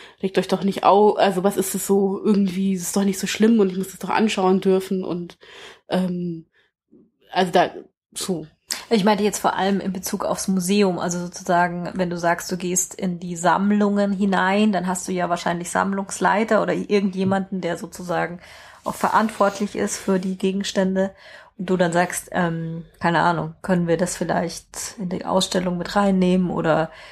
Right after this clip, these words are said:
Speaker 2: wie, wie ist d-, der Umgang da gewesen? Waren die Leute da offen oder war das dann eher so, „Mm, pss“?
Speaker 1: Es war unterschiedlich. Ich glaube,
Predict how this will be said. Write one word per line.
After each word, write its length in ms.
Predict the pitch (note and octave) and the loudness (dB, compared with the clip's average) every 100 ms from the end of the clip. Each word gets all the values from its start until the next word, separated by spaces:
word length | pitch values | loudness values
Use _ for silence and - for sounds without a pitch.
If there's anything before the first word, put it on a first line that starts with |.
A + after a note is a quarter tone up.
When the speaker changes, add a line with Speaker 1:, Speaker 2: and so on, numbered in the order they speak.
| - - _ _ _ _ _ _ - | -20 -20 _ _ _ _ _ _ -4
Speaker 2:
wie, 640 | F#3 F3 F3+ F3+ F3 E3+ | 0 2 4 2 2 0
wie 200 | F3+ F3 | -2 0
ist 400 | F#3 - - - F3+ | 0 0 -4 -2 -2
d-, 140 | - - | -2 0
der 160 | F3 | 2
Umgang 340 | F#3 F#3+ F3+ E3+ | 4 4 2 2
da 140 | F3 | 0
gewesen? 540 | E3 D#3+ E3+ E3+ F3 E3+ | -2 -4 -4 -4 -8 -4
Waren 200 | F3+ F3 | 0 0
die 60 | F3 | 2
Leute 260 | E3+ F3 | 0 2
da 160 | F3+ D#3+ | 0 4
offen 400 | G#3+ A3+ B3+ A#3+ | 2 2 0 2
oder 560 | G#3 F3+ F#3 F3+ F#3+ - _ _ _ _ _ _ | 2 2 0 0 -6 -12 _ _ _ _ _ _
war 120 | F#3 F3 | -2 -2
das 140 | - | 0
dann 140 | F#3 | 0
eher 200 | E3+ F#3 | 2 2
so, 140 | F3 F3+ | 2 0
„Mm, 440 | F#3+ F#3+ F#3+ F#3+ - | 0 0 0 -2 -6
pss“? 360 | - - - _ _ _ _ _ - - - - | -10 -10 -10 _ _ _ _ _ -14 -14 -12 -4
Speaker 1:
Es 160 | G3 | 0
war 140 | G#3 - | 2 2
unterschiedlich. 560 | G3 F#3+ - F#3 F3+ | 2 2 -2 -6 -6
Ich 100 | G3 | -6
glaube, 560 | - F#3 G#3 A3 A3 | 2 4 4 6 4